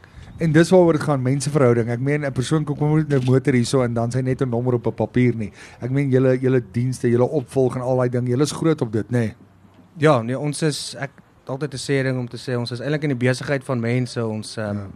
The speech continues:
Speaker 2: hou net baie van karre.
Speaker 1: Ja, nee, verseker, ek kan dit sien, hoor. En as ek kyk na hierdie spasie wat julle hier het, eh, the more the merrier,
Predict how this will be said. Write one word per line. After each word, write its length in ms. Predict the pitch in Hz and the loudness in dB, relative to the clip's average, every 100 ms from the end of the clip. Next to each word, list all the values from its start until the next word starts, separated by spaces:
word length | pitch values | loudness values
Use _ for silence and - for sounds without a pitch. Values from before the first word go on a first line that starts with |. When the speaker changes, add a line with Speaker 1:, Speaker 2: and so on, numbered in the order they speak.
| - | -8
Speaker 2:
hou 120 | 117 | 0
net 140 | 123 127 | 0 0
baie 200 | 110 117 | -2 -2
van 160 | 113 | -4
karre. 280 | - 113 92 - - - | -6 -6 -6 -14 -14 0
Speaker 1:
Ja, 160 | 123 | 2
nee, 220 | 139 202 170 | 4 4 4
verseker, 640 | 170 127 - 185 131 151 | 4 2 2 2 4 4
ek 140 | 139 147 | 4 2
kan 120 | 160 | 4
dit 160 | 147 123 | 4 2
sien, 220 | 202 156 | 2 6
hoor. 200 | 143 127 - - - | 6 6 2 -8 2
En 100 | 214 | 2
as 100 | 202 | 4
ek 80 | |
kyk 180 | 240 233 | 2 2
na 80 | 214 | 2
hierdie 400 | 180 143 160 185 | 2 2 4 4
spasie 360 | - 165 156 147 | 2 0 2 2
wat 120 | 143 | 2
julle 160 | 143 135 | 2 4
hier 260 | 135 131 | 4 4
het, 100 | 110 - - - - - | 2 -4 -20 -16 -14 -14
eh, 60 | 175 165 156 | -14 -14 0
the 100 | 156 | 2
more 240 | 156 196 | 6 6
the 80 | 190 | 6
merrier, 400 | 160 185 196 | 6 6 6